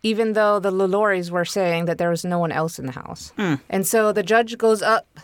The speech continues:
Speaker 1: at, to Doctor LaLaurie, and he's like, "Hey, are there, you know, s-, can we go ahead and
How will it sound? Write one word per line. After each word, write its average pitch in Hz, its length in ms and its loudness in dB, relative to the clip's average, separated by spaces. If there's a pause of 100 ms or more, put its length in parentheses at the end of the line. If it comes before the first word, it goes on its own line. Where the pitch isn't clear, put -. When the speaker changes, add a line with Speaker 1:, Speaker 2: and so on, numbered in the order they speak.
Speaker 1:
at, 208 300 -4
to 220 100 -6
Doctor 208 360 0
LaLaurie, 190 600 2
and 180 240 -4
he's 190 540 -2
like, 175 320 0
"Hey, 254 400 2
are 190 180 2
there, 214 600 2
you 208 100 -4
know, 180 200 0
s-, - 460 -8
can 214 140 0
we 214 120 2
go 208 280 2
ahead 220 240 2
and 208 220 -4